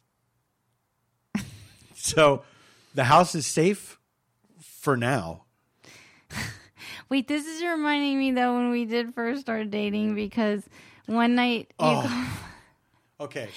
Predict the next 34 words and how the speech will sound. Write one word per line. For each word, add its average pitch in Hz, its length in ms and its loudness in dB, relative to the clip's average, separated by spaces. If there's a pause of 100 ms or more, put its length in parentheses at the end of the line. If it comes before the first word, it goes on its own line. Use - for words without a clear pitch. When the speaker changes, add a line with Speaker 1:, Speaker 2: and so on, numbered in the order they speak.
Speaker 2:
so 147 180 2
Speaker 1:
So 294 100 4
Paul 294 380 10
went 330 160 8
on 311 160 8
a 277 140 6
Speaker 2:
let 156 100 8
Speaker 1:
t-, 160 80 4
Speaker 2:
me 156 80 4
tell 95 240 -2
it. - 40 -12
Speaker 1:
he's 262 220 -2
on 262 140 2
the 240 60 2
Speaker 2:
Let, 214 340 6
Speaker 1:
road. 190 80 2
Speaker 2:
let 147 160 4
me 147 100 0
tell 95 300 -4
it. - 80 -20 (240)
Speaker 1:
Well, 269 120 0
I'm 294 280 4
gonna 392 100 2
Speaker 2:
Because 135 640 4
Speaker 1:
have 233 200 -6
to, - 380 -8
I 285 60 8
have 339 180 4
to, 330 240 -6 (720)
I 254 60 -2
have 294 220 -4
to 302 100 -6
descri-, 269 520 0
I'll 254 120 0